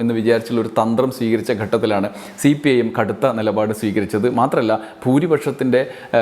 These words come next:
വികാരം കൂടി മാനിക്കണം, അതുകൊണ്ട് അതൊക്കെ ആലോചിച്ചിട്ടേ തീരുമാനിക്കുള്ളൂ എന്ന് പ്രതിപക്ഷ നേതാവ് തന്നെ പരസ്യമായി പറയുന്ന ഒരു സാഹചര്യം കൂടി ഉണ്ടായിരുന്നു. ഇതിൻ്റെ, ആ, ഒരു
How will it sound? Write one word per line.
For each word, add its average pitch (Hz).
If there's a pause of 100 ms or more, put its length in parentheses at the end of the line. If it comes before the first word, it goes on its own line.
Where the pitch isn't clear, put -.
(120)
വികാരം 123
കൂടി 131
മാനിക്കണം, 117
അതുകൊണ്ട് 117
അതൊക്കെ 117
ആലോചിച്ചിട്ടേ 123 (100)
തീരുമാനിക്കുള്ളൂ 120 (100)
എന്ന് 113 (300)
പ്രതിപക്ഷ 147 (120)
നേതാവ് 143
തന്നെ 117
പരസ്യമായി 113 (180)
പറയുന്ന 104 (120)
ഒരു 110
സാഹചര്യം 104
കൂടി 98 (100)
ഉണ്ടായിരുന്നു. 92 (320)
ഇതിൻ്റെ, 170 (340)
ആ, - (200)
ഒരു 143